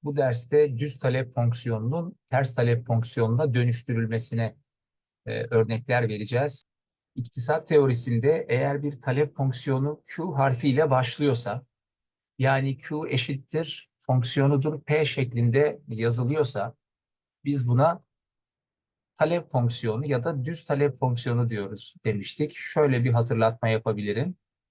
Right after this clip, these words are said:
Q D eşittir fonksiyonudur P şeklinde yazılan bir fonksiyona düz talep fonksiyonu adını veriyoruz.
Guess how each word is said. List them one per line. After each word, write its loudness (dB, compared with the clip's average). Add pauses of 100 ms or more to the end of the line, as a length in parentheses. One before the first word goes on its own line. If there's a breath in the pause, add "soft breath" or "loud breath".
(140)
Q 2
D 4
eşittir -6 (1000)
fonksiyonudur 2 (840)
P 2
şeklinde -2 (100)
yazılan 2
bir -6 (380)
fonksiyona 0 (580)
düz -2
talep 0
fonksiyonu 0
adını -4
veriyoruz. -8